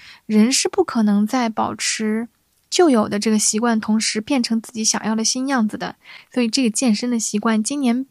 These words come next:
必须不能再拖了。在听友群里发起过好几次的这个健康打卡活动，但是每次都以失败告终了。这期播客再立一个 flag 吧，今年一定要保持一周至少三天早睡，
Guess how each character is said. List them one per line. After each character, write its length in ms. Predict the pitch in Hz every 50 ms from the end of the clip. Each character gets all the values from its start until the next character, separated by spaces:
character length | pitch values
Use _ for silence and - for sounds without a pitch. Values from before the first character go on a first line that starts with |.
| _
必 160 | - 294 247 240
须 320 | - - - 269 269 269
不 160 | 277 - 285
能 220 | 233 208 202 202 208
再 180 | - 233 220
拖 300 | 214 - - 214 220 220
了。 220 | 220 - - 233 - - - - - - - -
在 160 | - 262 254
听 180 | 262 - 294 285
友 80 | 226
群 240 | 214 - - 208 214
里 140 | 226 220 214
发 240 | - - 233 240 240
起 180 | - - 196
过 140 | 202 214 214
好 160 | 208 - 226
几 160 | 220 - - -
次 200 | - - 233 220
的 80 | 202
这 160 | 208 226 220 190
个 60 | 202
健 280 | - - 285 240 208
康 200 | 226 - - 240
打 180 | 240 - - -
卡 180 | - - - 208
活 180 | - - 226
动， 220 | 214 254 233 240 - - - - - - - -
但 80 | 370 339
是 100 | 339 330
每 180 | 320 277 226
次 280 | 165 - - - - 294
都 120 | 294 294
以 160 | 294 262 220 240
失 220 | - - - 262
败 220 | 269 277 254 226
告 200 | 214 - 220 220
终 220 | 208 - 220 220 220
了。 160 | 226 - - - _ - - - - - -
这 140 | - 269 247
期 180 | - - -
播 180 | 247 240 254 247
客 200 | - - 240 214
再 180 | - 240 226 214
立 180 | 214 214 202
一 60 | 208
个 100 | 208 202
flag 380 | 208 - - 202 214 - 220 -
吧， 160 | - - -
今 180 | 226 - 240 233
年 220 | 233 220 214 202
一 60 | 196
定 180 | 190 247 254 254
要 340 | 240 220 196 190 190 202 - - - - _
保 220 | - 214 190 185 202
持 360 | - - - - 214 220 220
一 160 | 208 240 226
周 360 | 202 240 233 226 226 226 240
至 120 | 240 240 220
少 240 | - - - 185
三 240 | 214 - - 294 294
天 200 | 285 - 285 277
早 180 | 277 - - -
睡， 300 | - - 226 220 214